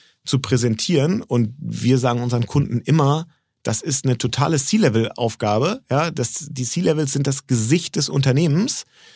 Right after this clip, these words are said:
ähm, sich da eine eigene Reichweite aufzubauen und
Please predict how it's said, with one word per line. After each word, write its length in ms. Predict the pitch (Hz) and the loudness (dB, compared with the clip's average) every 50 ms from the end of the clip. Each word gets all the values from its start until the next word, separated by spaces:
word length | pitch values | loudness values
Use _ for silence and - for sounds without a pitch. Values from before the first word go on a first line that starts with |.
| _ _ _ _ _ _ _ _ | _ _ _ _ _ _ _ _
ähm, 420 | 127 127 135 131 131 131 131 - | 2 4 4 4 4 4 2 0
sich 260 | - - 131 120 - - | 0 -2 -2 -2 0 0
da 440 | 123 117 123 135 147 160 160 156 269 269 | 2 2 4 4 2 2 0 -2 -6 -6
eine 240 | 196 127 131 120 107 - _ _ _ _ _ - _ | -2 0 0 0 0 -4 _ _ _ _ _ -6 _
eigene 300 | - 120 156 185 190 165 | 2 2 4 4 4 4
Reichweite 440 | 160 185 196 - 123 110 110 - - | 2 2 0 0 0 -2 -2 -2 -6
aufzubauen 760 | - - 123 - - - 135 127 - - - - - - - | -6 -6 -6 -6 -6 -8 -6 -6 -6 -6 -6 -6 -8 -10 -10
und 720 | - - 123 123 117 113 117 113 113 117 117 - - - | -6 0 2 2 4 4 4 2 2 0 -2 -4 -6 -12